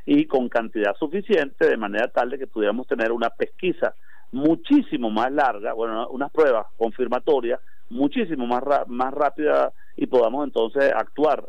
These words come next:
eh, de manera mucho más oportuna. Yo invito al gobierno a que ojalá que estas trescientas mil lleguen y se empiecen a distribuir a,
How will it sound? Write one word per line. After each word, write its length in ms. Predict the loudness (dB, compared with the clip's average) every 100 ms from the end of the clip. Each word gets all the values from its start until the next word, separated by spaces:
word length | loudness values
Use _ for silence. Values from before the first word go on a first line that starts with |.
| 0
eh, 520 | 2 2 0 -6 -6
de 180 | -2 -2
manera 300 | 0 0 -2
mucho 300 | -2 -6 -4
más 140 | -2
oportuna. 520 | -2 -2 -4 -6 -10 -12 -12 -10 -4
Yo 80 |
invito 380 | 0 4 2 4
al 80 | 2
gobierno 400 | 4 4 2 0
a 100 | -2
que 300 | -2 -4 -4 -10 -12 -2
ojalá 440 | 0 2 2 0
que 140 | -2 -6
estas 340 | -2 -2 -2
trescientas 460 | -4 0 0 -2 -4
mil 200 | -4 0
lleguen 420 | 2 2 0 -8 -10 -10 -6
y 100 | -2
se 100 | 0
empiecen 440 | 0 4 2 4
a 60 | 2
distribuir 580 | 2 2 0 4 6 6
a, 120 | 4